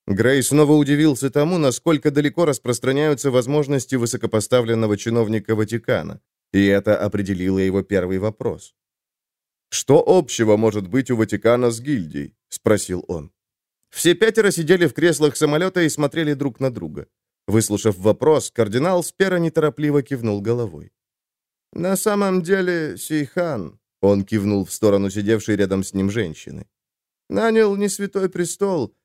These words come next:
а небольшая группа людей, действовавших самостоятельно.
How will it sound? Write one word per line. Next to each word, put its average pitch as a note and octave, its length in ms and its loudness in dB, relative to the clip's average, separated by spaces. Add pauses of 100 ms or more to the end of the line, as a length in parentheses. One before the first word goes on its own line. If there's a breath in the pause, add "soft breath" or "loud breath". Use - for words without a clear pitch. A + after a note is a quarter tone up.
(200)
а F3 200 0
небольшая E3 720 0
группа D3+ 320 -6
людей, D#3 440 -2
действовавших B2 880 -4
самостоятельно. C3+ 920 -4